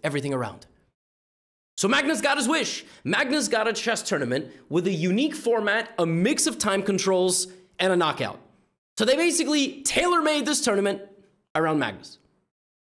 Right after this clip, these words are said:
Okay, great. So here are the stages. In the first stage, it's a round robin. Everybody plays everybody, and then everybody gets seeded into a knockout. So this is day one,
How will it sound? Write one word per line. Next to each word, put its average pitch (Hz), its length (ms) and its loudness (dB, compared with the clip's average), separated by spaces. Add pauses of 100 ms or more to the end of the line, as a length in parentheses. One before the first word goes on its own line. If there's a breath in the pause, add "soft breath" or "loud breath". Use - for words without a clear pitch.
(220)
Okay, 214 380 -2 (180)
great. 185 420 -4 (240 loud breath)
So 247 180 -2
here 320 240 0
are 330 40 0
the 262 120 -2
stages. 175 500 -2 (200 loud breath)
In 220 120 4
the 240 80 2
first 320 340 0
stage, 226 400 0
it's 208 200 -2
a 202 80 0
round 175 320 0
robin. 127 260 2
Everybody 214 320 -2
plays 226 260 -2
everybody, 170 460 -2
and 160 180 -2
then 220 300 0
everybody 185 400 0
gets 165 220 0
seeded 185 540 0
into 170 340 0
a 151 40 2
knockout. 131 480 -2
So 143 100 -10
this 220 160 -2
is 214 100 -4
day 185 180 0
one, 151 400 2